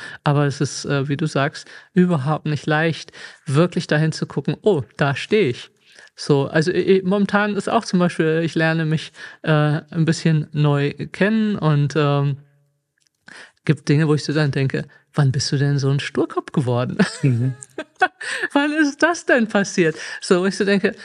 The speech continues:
Speaker 1: „Okay, Dami, so, ja, da bist du ganz schön, ganz schön stur an manchen Sachen und nicht mehr so offen, wie du das mal dachtest
Speaker 2: Mhm.
Speaker 1: für, äh, was auch immer“, so. Und das,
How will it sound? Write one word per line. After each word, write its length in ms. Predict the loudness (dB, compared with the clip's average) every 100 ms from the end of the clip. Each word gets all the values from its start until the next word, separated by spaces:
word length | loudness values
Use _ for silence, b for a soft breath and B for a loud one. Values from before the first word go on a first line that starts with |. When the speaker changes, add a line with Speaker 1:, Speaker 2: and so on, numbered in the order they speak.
| B -2
Speaker 1:
„Okay, 420 | -2 0 0 2
Dami, 480 | 2 2 0 -2 -2
so, 300 | 0 0 0
ja, 260 | 0 0
da 160 | 0 -2
bist 240 | -2 -2 -2
du 80 |
ganz 260 | 0 0 -2
schön, 260 | -2 -2 -2
ganz 280 | 0 0 -2
schön 180 | -4 -4
stur 460 | -6 -6 0 0 2
an 160 | 0
manchen 380 | 0 0 0 -2
Sachen 420 | 0 0 0 -2
und 200 | 0 -2 -4 B B
nicht 320 | 2 2 0
mehr 160 | 0 0
so 160 | 0 -2
offen, 320 | 0 0 0
wie 100 | 0
du 120 | 0
das 200 | -2 0
mal 160 | 0 0
dachtest 520 | -2 -2 -2 0 -2
Speaker 2:
Mhm. 40 |
Speaker 1:
für, 300 | 0 0 0 B B B B
äh, 60 | 0 0 2
was 220 | 0 0
auch 160 | -2 0
immer“, 320 | 2 2 0
so. 280 | 2 2 2
Und 200 | 0 -2 B B -2
das, 280 | -2 -2